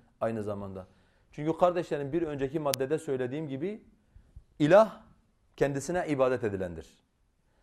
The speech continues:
Sen hangi ibadetini kime yapıyorsan onu kendine ilah edinmişsin demektir. Eğer hakimiyeti alemlerin Rabbi olan Allah'a vermek bu bir ibadetse ki bu ibadettir,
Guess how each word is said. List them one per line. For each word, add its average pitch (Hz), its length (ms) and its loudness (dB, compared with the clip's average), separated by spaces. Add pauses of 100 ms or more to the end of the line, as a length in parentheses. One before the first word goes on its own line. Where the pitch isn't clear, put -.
(240)
Sen 196 300 4
hangi 202 460 2
ibadetini 160 640 2
kime 175 200 0
yapıyorsan 208 720 2 (540)
onu 175 220 4
kendine 185 380 2
ilah 170 260 6
edinmişsin 113 480 -2
demektir. 104 500 -4 (520)
Eğer 165 200 8
hakimiyeti 156 720 2
alemlerin 151 520 2
Rabbi 156 240 4
olan 165 200 2
Allah'a 143 420 2
vermek 143 300 2 (360)
bu 139 120 2
bir 165 180 6
ibadetse 151 600 4
ki 147 120 -2
bu 139 140 -2
ibadettir, 139 720 2